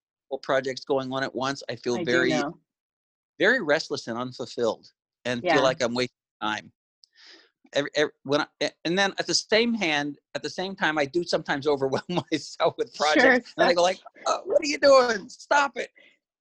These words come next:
Speaker 2: I
Speaker 1: You
Speaker 2: know
Speaker 1: know what I'm
Speaker 2: what you
Speaker 1: saying?
Speaker 2: mean. Yeah,
Speaker 1: This
Speaker 2: yeah.
Speaker 1: is, uh, that creative energy and that creative force that,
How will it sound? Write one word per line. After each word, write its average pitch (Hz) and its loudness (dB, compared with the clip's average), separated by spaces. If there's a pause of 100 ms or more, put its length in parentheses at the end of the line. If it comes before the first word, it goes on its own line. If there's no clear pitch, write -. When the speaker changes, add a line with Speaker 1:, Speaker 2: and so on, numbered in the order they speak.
Speaker 2:
I 220 -6
Speaker 1:
You 220 -2
Speaker 2:
know 202 2
Speaker 1:
know 202 4
what 196 2
I'm 196 2
Speaker 2:
what 214 0
you 233 0
Speaker 1:
saying? 208 -6 (180)
Speaker 2:
mean. 208 -8 (340)
Yeah, 180 4
Speaker 1:
This 202 -4
Speaker 2:
yeah. 202 2
Speaker 1:
is, 185 -10
uh, 165 0 (920)
that 156 -2
creative 170 -6 (480)
energy 151 -4
and 123 -6
that 123 -6
creative 143 -6
force 147 -2
that, 117 2